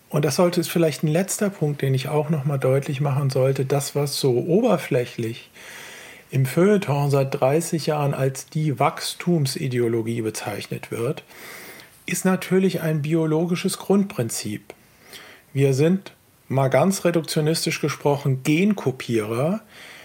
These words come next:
die versuchen, Energie aus der Umwelt abzuziehen und in Kinder zu verwandeln und unsere Gene in die nächste Generation, äh, zu bringen. Und die Natur füllt jedes Vakuum.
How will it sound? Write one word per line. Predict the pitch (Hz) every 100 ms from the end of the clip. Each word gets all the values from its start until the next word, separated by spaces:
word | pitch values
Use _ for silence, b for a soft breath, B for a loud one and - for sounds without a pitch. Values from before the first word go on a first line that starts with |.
| B 151
die |
versuchen, | 135 143 135 175 170 160
Energie | - 135 123 127 175 190
aus | 131 131
der | 139 -
Umwelt | 160 180 170 156 - 160
abzuziehen | - - 190 175 - 180 170
und | 151
in | 135 131
Kinder | - 214 226 110
zu | - 110
verwandeln | - - - - 123 143 208
und | 175 135
unsere | 135 131 131
Gene | 131 139 185 165
in | 143
die | 131 127
nächste | 139 143 - 127
Generation, | 123 120 113 - - 165 226 165 - _ -
äh, | 123 117
zu | - 120
bringen. | 113 117 160 190 B B B B B B -
Und | 151 156 - - -
die | 160
Natur | 156 147 190 180
füllt | - - 220 233 -
jedes | 151 165 196 196 -
Vakuum. | 151 147 143 - 104 85